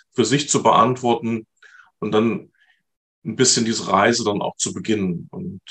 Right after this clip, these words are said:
wer es möchte, dann natürlich auch auf mich zukommen kann, sondern wir gucken dann in die Tiefe rein, was brauchst du im Detail für dich und, ähm,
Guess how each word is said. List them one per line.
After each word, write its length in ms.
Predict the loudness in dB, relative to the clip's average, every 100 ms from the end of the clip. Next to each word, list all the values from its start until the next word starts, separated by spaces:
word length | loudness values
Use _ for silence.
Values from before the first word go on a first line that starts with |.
| -20 _ _ _ _ _ _ _ _ _ -8
wer 200 | -2 -2
es 120 | 2
möchte, 440 | 2 4 4 2
dann 180 | 2 -2
natürlich 300 | -2 -4 -6
auch 140 | -6
auf 100 | -6
mich 220 | -6 -6 -6
zukommen 360 | -4 -2 -4
kann, 320 | -2 -2 -4 _ _ _ _ _ -4
sondern 240 | -2 -2
wir 80 | -4
gucken 240 | -6 -2
dann 140 | -2 -2
in 140 | -4
die 100 | -4
Tiefe 320 | -6 -6 -2
rein, 200 | 0 0
was 160 | -2 0
brauchst 300 | 0 2 2
du 160 | 0 -2 _ _ _
im 120 | -4 0
Detail 420 | -2 2 4 4
für 180 | 2 0
dich 340 | 0 -2 -8 _ -20 -20 _ -4
und, 420 | -2 -2 -4 -6 -4
ähm, 480 | -2 -2 -4 -8